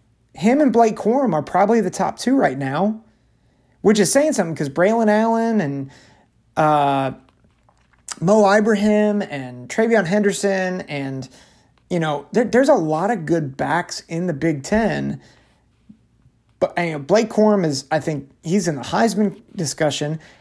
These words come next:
Chase Brown is gonna be the other back. He's over a thousand yards already.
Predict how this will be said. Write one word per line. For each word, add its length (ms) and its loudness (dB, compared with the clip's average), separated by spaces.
Chase 280 2
Brown 640 2
is 180 -4
gonna 220 -2
be 220 2
the 160 2
other 140 2
back. 540 0
He's 200 0
over 200 4
a 60 2
thousand 380 0
yards 260 2
already. 480 -2